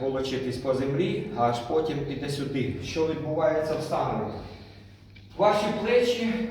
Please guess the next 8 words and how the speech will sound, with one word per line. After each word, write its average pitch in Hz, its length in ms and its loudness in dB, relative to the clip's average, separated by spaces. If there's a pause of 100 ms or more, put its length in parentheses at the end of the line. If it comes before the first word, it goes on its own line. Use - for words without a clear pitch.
(120)
повинні 190 520 2
бути 180 720 2 (800)
перпендикулярно 180 1500 2
плюс-мінус 160 720 0 (600)
до 147 180 2
грифа. 143 420 0 (680)
Якщо - 360 -4
ви 160 120 2